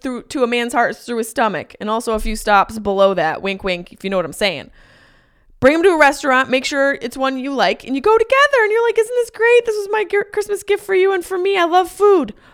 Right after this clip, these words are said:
Let's get some extra bread to bring home so you can make us French toast in the morning."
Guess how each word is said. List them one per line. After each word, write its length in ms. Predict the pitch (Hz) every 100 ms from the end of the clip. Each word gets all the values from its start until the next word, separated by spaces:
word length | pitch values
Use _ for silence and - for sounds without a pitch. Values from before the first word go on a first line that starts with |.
| _
Let's 180 | 339 349
get 160 | 403
some 120 | 403 285
extra 240 | 262 269
bread 260 | 247 240 233
to 60 |
bring 200 | 240 269
home 240 | 302 302 262
so 120 | 196
you 100 | 190
can 120 | 220
make 160 | 175 -
us 100 | 220
French 300 | 190 202 -
toast 320 | 226 220 208
in 80 | 180
the 60 |
morning." 400 | 160 151 135 -